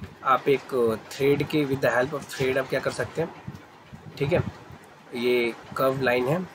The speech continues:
तो इसको आप ऐसे ना करके आप first यहाँ पे note लगाइए, गांठ लगाइए, फिर यहाँ से आप यहाँ तक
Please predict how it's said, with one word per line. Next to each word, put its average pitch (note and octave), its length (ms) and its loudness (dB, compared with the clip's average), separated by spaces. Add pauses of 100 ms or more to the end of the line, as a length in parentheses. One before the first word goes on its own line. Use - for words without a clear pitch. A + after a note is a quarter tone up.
तो B2+ 160 0
इसको - 260 -6
आप A#2+ 160 -2
ऐसे B2 360 2
ना C#3 160 0
करके B2+ 380 -2
आप - 340 0
first C#3+ 400 0
यहाँ B2+ 380 4
पे D3+ 120 8
note C#3 300 4
लगाइए, C3 360 2
गांठ B2+ 280 0
लगाइए, B2+ 380 -2 (480)
फिर B2+ 100 -2
यहाँ A#2+ 260 4
से C#3 140 2
आप B2+ 120 0
यहाँ A#2 160 4
तक - 360 -4